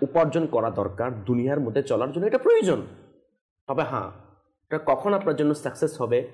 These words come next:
কখন আপনার জন্য কল্যাণকর হবে, যখন সেটা হালাল পন্থাই হয়। আর এটা যদি হারাম পন্থাই হয়, এটা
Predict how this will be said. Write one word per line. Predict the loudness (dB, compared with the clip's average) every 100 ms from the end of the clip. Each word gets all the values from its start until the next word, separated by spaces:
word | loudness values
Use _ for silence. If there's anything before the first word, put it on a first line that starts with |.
| -20 _ _ _ _ _ _ 0
কখন | 2 4
আপনার | 2 2 2
জন্য | 2 2
কল্যাণকর | 2 2 4 4 2 0
হবে, | 0 0
যখন | 0 0
সেটা | -2 -4
হালাল | 0 0 2
পন্থাই | -2 -4 -8
হয়। | -12 -18 -20 _ _ _ _ _ _ _ -18 -6
আর | -4 2
এটা | 2
যদি | 4 4
হারাম | 4 2 2 2
পন্থাই | 0 2 2
হয়, | 4 2 0 -8 -20 -12
এটা | -6